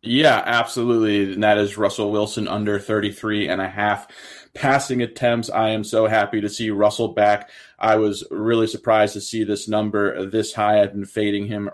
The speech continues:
earlier in the season. He had yet to eclipse thirty-two attempts in a single game this season. The Seahawks, uh, average twenty-seven and a half passing attempts per game, twenty-seven point three in four full games with Russell Wilson. That ranks thirty-first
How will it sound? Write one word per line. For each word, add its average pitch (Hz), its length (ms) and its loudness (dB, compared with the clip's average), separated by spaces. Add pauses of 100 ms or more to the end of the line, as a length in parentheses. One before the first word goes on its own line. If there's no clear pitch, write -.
earlier 104 420 0
in 101 100 0
the 98 80 -4
season. 104 440 -4
He 117 200 0
had 107 160 0
yet 113 280 2
to 110 160 0
eclipse 107 420 -2
thirty-two 110 560 -2
attempts 113 500 -2
in 117 160 -2
a 110 60 -2
single 113 500 -2 (460)
game 127 360 4
this 120 200 -2
season. 127 460 2
The 110 60 -2
Seahawks, 123 760 2 (300)
uh, 110 280 4
average 117 380 2
twenty-seven 123 500 0
and 120 80 0
a 113 80 0
half 117 280 -2
passing 120 480 -2
attempts 123 480 -4
per 120 380 -6
game, 117 400 -2
twenty-seven 120 600 -4
point 113 300 -6
three 120 280 -2
in 107 100 -2
four 117 260 0
full 113 280 -2
games 110 320 -4
with 98 100 -8
Russell 101 360 -2
Wilson. 110 360 -2
That 101 160 -4
ranks 104 240 -2
thirty-first 101 680 -4